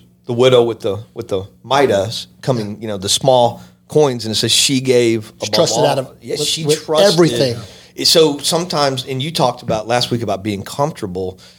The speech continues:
Speaker 1: Uh, okay, I'll give as long as I have a reserve, or I'll serve as long as I have the time,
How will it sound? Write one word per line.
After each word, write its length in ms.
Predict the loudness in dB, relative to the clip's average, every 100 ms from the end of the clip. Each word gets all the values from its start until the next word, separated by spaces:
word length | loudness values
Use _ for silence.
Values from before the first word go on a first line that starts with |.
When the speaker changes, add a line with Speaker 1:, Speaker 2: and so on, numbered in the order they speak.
| _ _
Speaker 1:
Uh, 220 | -6 -2 -2
okay, 200 | 0 0
I'll 380 | 2 0 0 -8
give 880 | -6 0 0 0 -4 -10 -14 -20 -20 _ _ _ -6
as 220 | -4 -2
long 240 | -2 -2
as 100 | -4
I 120 | -6
have 1000 | -8 -10 -12 -6 -4 -2 -4 -6 -14 -20 -20 _ _
a 40 | -8
reserve, 840 | -4 -4 -2 0 0 -2 -10 -18 -20 -20 _
or 160 | -6 -4
I'll 280 | 0 2 2
serve 960 | 0 -2 -2 0 2 2 0 -6 -8 -4
as 240 | -4 0
long 260 | 2 2 2
as 100 | 2
I 140 | 2
have 400 | 2 2 2 0
the 80 | -6
time, 560 | -8 -4 -2 -2 -6